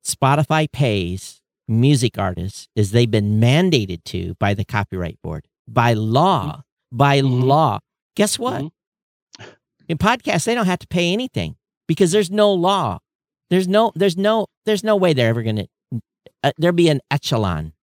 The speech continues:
Speaker 1: that's gonna get monetized. The rest of the
Speaker 2: Mm-hmm.
Speaker 1: people are gonna be there for filler, for more content,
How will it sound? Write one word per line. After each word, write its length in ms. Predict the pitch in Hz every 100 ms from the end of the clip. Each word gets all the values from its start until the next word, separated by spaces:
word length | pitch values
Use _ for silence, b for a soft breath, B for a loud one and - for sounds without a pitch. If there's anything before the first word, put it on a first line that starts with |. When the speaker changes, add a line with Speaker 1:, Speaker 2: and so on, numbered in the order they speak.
| _ _ _ _ _
Speaker 1:
that's 140 | 101 -
gonna 180 | 117 101
get 140 | 98
monetized. 680 | 98 92 87 - - _ _ _ _ _ 127
The 100 | 123
rest 240 | 165 180
of 40 | 160
the 40 |
Speaker 2:
Mm-hmm. 60 | 165
Speaker 1:
people 260 | 156 147
are 80 | 131
gonna 200 | 117 107
be 220 | 98 147
there 260 | 165 165 165 -
for 100 | 95
filler, 600 | - 170 202 220 226 - _ _ _
for 80 | -
more 180 | 120 110
content, 600 | - 190 208 208 208